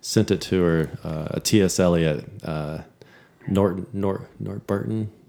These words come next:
Oh shoot, it's my fa-, one of my favorite poems. I can't even remember the, the name of it. Norton Burton, part of the Four Quartets, and he talks about time a lot, and he talks about the dance and sort of, like, time present and time past. But there's this,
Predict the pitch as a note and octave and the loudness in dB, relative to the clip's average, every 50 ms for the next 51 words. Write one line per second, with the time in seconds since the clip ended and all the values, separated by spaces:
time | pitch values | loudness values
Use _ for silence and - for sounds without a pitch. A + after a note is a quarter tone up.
0 | - - - D2 D2+ - - - - F2+ E2+ - - - E2+ - - - - - | -16 -12 -12 -10 -10 -8 -6 -4 -4 -4 -4 -4 -2 -2 -2 -2 -2 -4 -2 0
1 | F#2+ F#2 F2 E2 D#2 - F2 D#2+ - - - - E2 D#2+ D2+ D#2+ D#2 - E2+ D#2+ | 0 2 2 2 2 2 2 0 0 0 0 0 0 2 2 0 0 -2 -2 -2
2 | D2+ D#2+ D#2+ D#2 D#2 D#2 C#2+ D#2+ D#2+ D#2 - - F#2 F2 E2+ E2+ E2+ D#2+ D#2 D2 | -2 -2 -2 0 0 0 0 0 0 -2 -2 -2 0 2 2 2 4 2 2 0
3 | - - - - - - - - G#2+ G#2+ G#2+ G#2 G2 E2 G2 F#2+ F2+ F2+ E2+ - | -2 -6 -14 -18 -18 -8 -2 2 4 4 4 4 4 4 4 4 2 2 0 2
4 | F#2 F2+ E2 D#2+ D#2+ - - F#2 E2+ - - F#2 F2 - - F#2 F2+ - - - | 2 2 2 2 0 0 2 0 2 2 2 0 2 2 2 2 2 2 0 -6
5 | - - - - - - - - - - _ - F#2 F2+ F2 F2 - - G#2+ G#2+ | -10 -12 -16 -20 -20 -20 -20 -20 -20 -10 _ 0 2 2 2 0 2 2 2 2
6 | - - - D#2 - - - - F2+ F2 F2 E2+ E2 D#2 D2+ D2+ D#2 D#2 D#2 - | 4 2 0 0 0 -2 -2 0 2 2 4 2 2 2 2 2 2 0 0 -2
7 | - F2+ E2+ - F2+ F2 - - E2 F2 D#2+ D2+ - - D2 - E2+ E2+ E2 D#2 | -2 -4 -2 0 0 0 0 0 0 2 2 2 0 -2 -2 0 2 2 2 2
8 | C#2 - - - - - - - - - - - _ _ - - F2+ F2 E2+ E2 | 0 -4 -8 -10 -12 -14 -16 -20 -20 -20 -20 -20 _ _ -4 -2 0 2 2 2
9 | D#2+ - - F2 E2 D2+ D#2+ D#2 D2+ D2+ - - - - F#2+ F2+ F2+ E2 - - | 0 0 0 0 0 2 2 0 0 -2 -4 -6 -2 0 2 2 2 2 2 2
10 | F#2+ F#2 D#2+ E2+ F2 - E2+ - - F2 E2 D#2+ D#2+ - - G2 F#2+ F2 E2 E2 | 2 2 2 0 -2 -4 -6 -4 -2 -2 -2 -2 -2 0 2 2 4 4 2 0
11 | - - - - - D#2+ - F2 E2 - F2 D#2+ - | -2 -6 -6 -4 -4 -2 -2 -2 -2 -2 -2 -4 -6